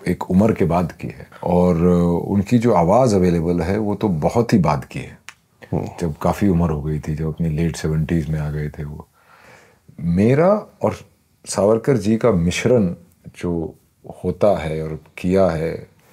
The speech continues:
Speaker 1: उसका रिजल्ट आपको लगता है कि वो खुद ही बोल रहे हैं, लेकिन अगर मैं उनकी एक्टिंग करने जाता या उनको कॉपी करने जाता,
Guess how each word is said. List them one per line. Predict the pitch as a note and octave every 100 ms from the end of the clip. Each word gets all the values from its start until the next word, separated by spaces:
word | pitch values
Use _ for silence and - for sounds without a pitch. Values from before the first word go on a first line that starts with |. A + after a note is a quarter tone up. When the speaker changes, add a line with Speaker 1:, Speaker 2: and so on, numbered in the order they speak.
| _ _ _
Speaker 1:
उसका | - A#2+ - - D#3
रिजल्ट | A#2+ F#2 A2+ A2
आपको | G#2 F#2+ - A2+ A2
लगता | F2+ E2+ - G#2+
है | G2+
कि | F#2+ G#2+
वो | G2+ G2+
खुद | F#2+ G#2+ G2+
ही |
बोल | F#2 D#2+
रहे | C#2+ C#2+
हैं, | C2+ - _ - _ _ _ -
लेकिन | F#2+ A#2
अगर | A#2 B2
मैं | C#3 C3+
उनकी | C#3 B2+ C#3 C3+ - - -
एक्टिंग | - - D#3+
करने | B2+ G#2 G2
जाता | F2+ E2 F#2
या | F#2 F2+
उनको | F2+ G2+
कॉपी | F2+ F#2+ E2 C3+
करने | A#2 F2 F2
जाता, | D#2+ D#2 -